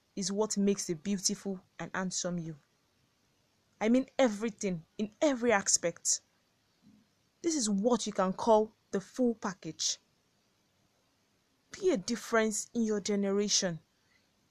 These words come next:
Your difference is what makes you extraordinary and exceptional in your gener-, gen-, in your generation. Be that difference.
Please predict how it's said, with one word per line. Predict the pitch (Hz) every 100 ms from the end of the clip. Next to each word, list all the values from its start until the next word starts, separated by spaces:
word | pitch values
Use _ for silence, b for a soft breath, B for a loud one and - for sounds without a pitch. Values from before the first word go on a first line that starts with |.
| _ -
Your | 220
difference | - 302 - 311 269
is | 196
what | 190 220 226
makes | 214 214 208 -
you | 208
extraordinary | - 196 - - 196 - 233 185 196 185 180
and | - 208
exceptional | 202 - 269 - 226 190 170 b b b
in | - 254
your | 233
gener-, | 196 220 220 220 196
gen-, | 220 220
in |
your | 226 220
generation. | 220 220 220 233 - 180 - _ _ _ _ _ _ _ _ _ -
Be | 349
that | 285 240
difference. | 220 - 196 180 - -